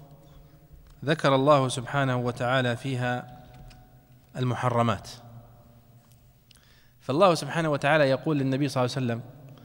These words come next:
"هؤلاء المشركون الذين حرموا ما أحل الله لهم،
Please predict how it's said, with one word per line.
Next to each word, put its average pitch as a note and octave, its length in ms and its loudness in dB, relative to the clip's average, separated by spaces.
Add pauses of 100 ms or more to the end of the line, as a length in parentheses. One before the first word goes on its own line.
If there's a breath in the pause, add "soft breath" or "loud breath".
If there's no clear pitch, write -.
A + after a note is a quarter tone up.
(360 soft breath)
"هؤلاء F3 340 6
المشركون C#3+ 720 2
الذين C3+ 440 4
حرموا C3+ 540 0
ما C3+ 200 0
أحل C3 260 -2
الله A#2+ 320 2
لهم، A#2 280 -2